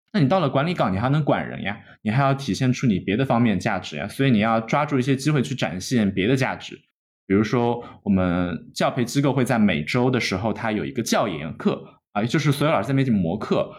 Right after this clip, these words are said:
那个时候，除了各位老师上去演讲啊、试讲啊，还会有一些点评。你要在这个时候，你先展现出一种能叫什么叫教研能力，就是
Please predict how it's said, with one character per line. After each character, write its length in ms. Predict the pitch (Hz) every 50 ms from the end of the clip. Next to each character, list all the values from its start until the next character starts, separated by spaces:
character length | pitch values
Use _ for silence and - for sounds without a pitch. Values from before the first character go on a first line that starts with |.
| - - - - _
那 80 | 185
个 80 | 190 180
时 160 | 165 - 123
候， 160 | 123 139 123
除 220 | 120 - - 123 120
了 400 | 135 127 120 113 117 - - _ _
各 80 | 143 139
位 100 | 131 127
老 120 | 110 90
师 160 | 85 - 131
上 200 | 123 139 139 123
去 500 | 120 - - 120 113 110 104 104 98 - -
演 220 | - 107 101 120
讲 240 | 151 147 156 117 98
啊、 360 | 90 92 98 101 104 107 117
试 240 | 131 - - - 143
讲 180 | 123 - 104 65 62
啊， 160 | 65 55 - -
还 160 | - 107 117
会 160 | - 160 139
有 160 | 113 92 76
一 80 | - 104
些 500 | - - - 127 113 110 110 107 107 107
点 280 | 107 - 131 107 - -
评。 200 | - - 95 76 76 - - - - - _ _ _
你 80 | 117
要 80 | 113 135
在 140 | 139 175 170
这 120 | - 254
个 120 | 185 160
时 100 | 143 -
候， 60 | 120 117
你 80 | 107
先 160 | 98 147 156
展 180 | 147 143 92 95
现 160 | 131 135 135
出 100 | 131 -
一 40 | 143
种 160 | - 110 92
能 120 | 85 98 104
叫 140 | 131 117
什 80 | 110 -
么 60 | 92
叫 160 | 92 - 107
教 240 | 110 - - 185 131
研 160 | 101 82 92
能 160 | 92 80 - 82
力， 180 | 76 73 - - - _ _ _ _
就 80 | - 151
是 420 | 160 151 123 104 - - - -